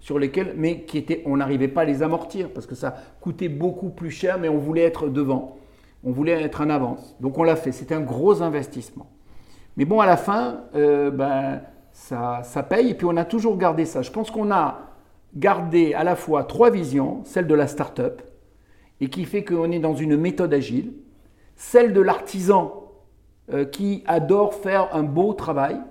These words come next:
et qui, qui, qui le veut accompli, et puis celle du management, où à un moment donné, il faut utiliser tous les moyens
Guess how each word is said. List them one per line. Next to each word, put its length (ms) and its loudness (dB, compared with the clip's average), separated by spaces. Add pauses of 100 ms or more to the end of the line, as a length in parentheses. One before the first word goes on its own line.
(600)
et 120 -6
qui, 200 -8
qui, 260 -8
qui 180 -8
le 160 4
veut 200 4
accompli, 600 -2 (320)
et 80 0
puis 120 -2
celle 240 4
du 80 0
management, 760 -2
où 100 2
à 40 2
un 20 0
moment 260 -2
donné, 360 -2
il 120 -4
faut 300 -4
utiliser 560 -6
tous 160 -10
les 100 2
moyens 480 -2